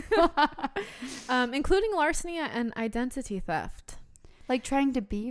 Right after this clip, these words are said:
Speaker 2: her?
Speaker 1: So I don't know if maybe he stole her wallet at one point, 'cause it did sound like, 'cause she thought there was a ghost, so he was in and out for a while.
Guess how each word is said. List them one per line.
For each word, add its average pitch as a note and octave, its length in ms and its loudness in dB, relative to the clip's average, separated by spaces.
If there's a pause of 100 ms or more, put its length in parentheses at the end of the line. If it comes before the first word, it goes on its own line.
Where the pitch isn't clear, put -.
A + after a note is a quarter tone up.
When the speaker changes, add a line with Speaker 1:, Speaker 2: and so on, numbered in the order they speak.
(120)
Speaker 2:
her? D#4+ 180 -6
Speaker 1:
So C4+ 180 0
I C4+ 80 6
don't D4 100 0
know D#4+ 80 0
if D#4 140 -4
maybe A#3+ 260 0
he A#3+ 140 -2
stole A3 260 -2
her G#3 160 0
wallet F#3 380 -2
at G#3 100 -2
one A#3 140 0
point, B3 200 2
'cause B3+ 100 2
it A#3 80 0
did C#4+ 180 2
sound A#3+ 300 2
like, A3+ 180 0 (320)
'cause A3+ 320 2
she A#3+ 220 -4
thought B3+ 240 2
there B3 100 2
was G#3+ 100 0
a F#3 80 0
ghost, G3 480 4
so G#3 120 0
he A3+ 180 0
was B3 180 2
in A3 160 0
and G3+ 140 0
out F#3 420 0 (380)
for G3+ 320 -2
a E3+ 80 2
while. F3+ 720 2